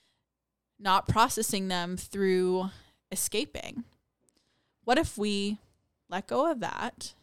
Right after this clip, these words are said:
and we start to feel our feelings and realize that although they are valid and important, they also end. And so much of this work,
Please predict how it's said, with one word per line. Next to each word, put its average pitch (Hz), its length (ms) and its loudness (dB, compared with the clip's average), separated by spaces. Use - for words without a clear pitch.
and 208 120 0
we 220 80 4
start 214 340 0
to 208 260 -2
feel 208 480 -2
our 202 180 0
feelings 180 720 -4
and 196 200 0
realize 185 480 2
that 180 320 0
although 185 580 4
they 180 160 0
are 160 140 0
valid 180 540 -2
and 180 160 -4
important, 185 800 -6
they 226 120 2
also 247 840 2
end. 165 440 -4
And 220 160 4
so 247 240 2
much 339 220 2
of 233 140 2
this 196 260 0
work, 190 540 -4